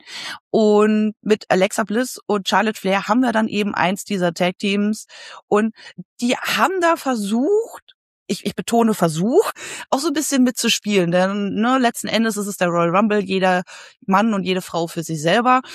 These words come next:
Ne, es kann nur einer oder eine gewinnen, das ist ja klar. Auch wenn's schon mal in der Historie anders war. <laughs> Aber, äh, die haben da so ein bisschen was versucht, miteinander zu spielen, ne? Da wurde Sister Abigail angeteased, da wurde geteased, an-, die andere rauszuwerfen.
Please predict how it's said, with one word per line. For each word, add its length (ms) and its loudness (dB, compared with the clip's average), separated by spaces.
Ne, 120 -2
es 180 0
kann 160 0
nur 220 0
einer 280 0
oder 180 -2
eine 260 -2
gewinnen, 340 0
das 160 -4
ist 160 -8
ja 100 -4
klar. 340 0
Auch 240 2
wenn's 180 0
schon 140 -2
mal 140 0
in 80 -2
der 80 0
Historie 480 -6
anders 380 -4
war. 180 4
<laughs> 580 -16
Aber, 460 2
äh, 80 -10
die 100 0
haben 160 2
da 180 2
so 220 -2
ein 80 -10
bisschen 500 0
was 360 2
versucht, 760 -2
miteinander 440 0
zu 120 -6
spielen, 640 2
ne? 180 2
Da 140 2
wurde 180 -6
Sister 320 -2
Abigail 640 2
angeteased, 760 -2
da 80 -2
wurde 180 -2
geteased, 560 -2
an-, 240 -4
die 160 -4
andere 320 0
rauszuwerfen. 880 0